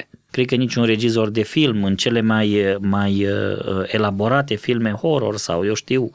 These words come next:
ce thriller ar fi putut gândi, n-ar fi putut imagina un oraș blocat. Un oraș blocat fără ca să existe, cum să zic, fără să fie un cataclism, fără să se fi întâmplat ceva. Ci pur și simplu,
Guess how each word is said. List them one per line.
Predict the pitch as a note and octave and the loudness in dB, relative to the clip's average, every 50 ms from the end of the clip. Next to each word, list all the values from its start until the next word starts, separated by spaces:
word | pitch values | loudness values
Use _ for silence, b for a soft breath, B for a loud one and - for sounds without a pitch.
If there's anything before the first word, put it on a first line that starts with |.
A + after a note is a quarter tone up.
| _ - | _ -10
ce | - - G2 | -4 -4 -4
thriller | F#2 - C#3 C#3+ D3 C3+ A2+ G2+ | -2 0 0 2 2 2 0 0
ar | G2+ F#2+ | -2 -6
fi | - - A2+ | -6 -8 -10
putut | A2 - G2 F#2 - A2+ A#2 - | -6 -4 -6 -2 -2 -2 -2 -2
gândi, | - A2 A2 A2+ B2 B2+ | 0 0 2 2 2 4
n-ar | A#2+ A#2+ C3 C#3+ D#3 | 4 4 4 2 0
fi | D3 - C#3+ | 0 -4 -4
putut | C3+ - A2+ A#2 C#3 C#3 C#3 | -4 -2 -2 -2 -2 -2 0
imagina | C#3+ B2+ A#2 A2 G2+ G2 G#2 A2 B2 | 0 0 2 2 0 0 2 2 2
un | C3+ C3+ B2 A#2 | 4 4 4 2
oraș | A2 G#2 A2+ B2+ C3+ C3 A#2+ | 2 0 0 0 -2 -2 -2
blocat. | A#2 A2 A#2 A#2+ - - C3 A2 - - - b b b b b b b b b b b | -2 0 -2 0 0 -2 -2 -4 -4 -8 -16 b b b b b b b b b b b
Un | - A#2 A#2 | -2 0 2
oraș | A2 G#2+ A2 B2+ E3 F3 | 4 4 4 2 2 2
blocat | E3+ D#3 C#3+ B2+ A2 - - C3 C3 D#3+ - - - - - _ _ | 0 0 0 0 0 0 -2 0 0 0 -2 -4 -10 -16 -16 _ _
fără | - - - - D#3+ E3+ F#3+ G3 F#3 | -20 -18 -6 0 2 2 4 4 2
ca | - - D#3+ | 0 -2 -4
să | C#3+ - - D3 | -4 -2 0 0
existe, | C3+ B2 A#2 A#2 A#2 C#3 E3 D#3+ - - C3 | 0 2 0 0 0 0 0 0 -2 -4 -6
cum | A2 - D#3 D3+ | -4 0 0 0
să | C#3 C3+ | 0 0
zic, | A#2 G#2 F#2+ | 0 -2 -2
fără | - - D3 D3+ | -4 -4 -4 -2
să | C#3 C#3+ G#2+ | -4 -4 -6
fie | - - | -4 -2
un | A#2 A2 | -2 -2
cataclism, | G2+ - F#2+ - - D#2+ - - G2 A#2+ C#3+ D#3 D#3 E3+ D3+ - - _ | -2 -4 -6 -6 -8 -8 -4 -2 0 2 2 0 0 -4 -8 -12 -16 _
fără | - - C3+ C#3+ C#3+ | -2 0 2 2 2
să | C3+ - - - B2 A#2+ A#2 A2+ A2+ A2 | 0 0 -2 0 0 2 2 2 2 0
se | G#2 - - A2+ | 0 -2 -4 -4
fi | - - | -2 0
întâmplat | A#2 G#2+ - A2+ G#2 G2+ - B2 B2+ B2+ | -2 0 0 0 -2 -2 0 -2 -2 -2
ceva. | - - A2+ G#2 G#2 G2 F2 - - _ _ _ _ _ _ _ _ _ _ _ _ _ - - | -2 -2 -2 -2 -2 -2 -4 -6 -10 _ _ _ _ _ _ _ _ _ _ _ _ _ -16 -10
Ci | - - - | -8 -6 -2
pur | - A#2 C3 C#3 | 0 0 0 0
și | F#3+ F#3+ | 0 -2
simplu, | - - G#2 F2 E2+ E2 - G2+ A#2 C#3+ | -2 -2 -2 -2 -2 -2 -2 -4 -4 -4